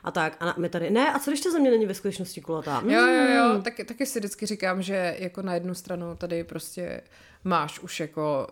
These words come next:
Speaker 2: neuvěřitelný technologický pokrok a na druhou stranu jsou tu lidi, kteří prostě se odmítají očkovat, tvrdí, že Země je placatá a odstujou prostě z kočárku proti těm, eh,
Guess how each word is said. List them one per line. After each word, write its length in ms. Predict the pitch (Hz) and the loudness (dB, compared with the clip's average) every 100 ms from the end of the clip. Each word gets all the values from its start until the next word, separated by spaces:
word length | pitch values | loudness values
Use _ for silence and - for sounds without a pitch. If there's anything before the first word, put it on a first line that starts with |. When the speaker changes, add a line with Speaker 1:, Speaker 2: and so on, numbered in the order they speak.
| - - | -12 -14
Speaker 2:
neuvěřitelný 680 | 170 170 165 156 160 151 151 | -10 -10 -8 -10 -8 -8 -6
technologický 580 | 151 151 160 151 143 151 | -10 -10 -8 -8 -10 -10
pokrok 480 | 147 151 151 123 - | -12 -10 -8 -8 -10
a 60 | 160 | -12
na 60 | 151 | -10
druhou 240 | 151 143 | -8 -10
stranu 300 | - 147 139 | -12 -12 -12
jsou 180 | 139 143 | -10 -10
tu 140 | 147 | -8
lidi, 220 | 143 143 | -10 -10
kteří 280 | 139 139 147 | -12 -12 -12
prostě 480 | 147 139 - 147 143 | -14 -14 -12 -12 -12
se 160 | - - | -12 -14
odmítají 340 | 156 147 147 | -12 -10 -10
očkovat, 460 | 151 - - 139 143 | -12 -14 -12 -12 -12
tvrdí, 260 | - 143 139 | -14 -12 -10
že 100 | 139 | -10
Země 240 | 143 143 | -10 -12
je 40 | 139 | -12
placatá 520 | 147 - 139 131 139 - - - - | -12 -12 -12 -12 -12 -14 -16 -18 -10
a 160 | 160 170 | -10 -8
odstujou 400 | - - 156 143 | -12 -6 -6 -6
prostě 300 | 143 - - | -10 -12 -14
z 40 | |
kočárku 460 | - - 139 139 151 | -14 -10 -10 -8 -12
proti 540 | 147 135 - 139 139 143 _ _ _ _ _ | -10 -10 -8 -8 -8 -12 _ _ _ _ _
těm, 360 | - 156 131 - _ _ _ _ _ _ - | -8 -6 -6 -12 _ _ _ _ _ _ -14
eh, 380 | 139 131 131 | -12 -10 -12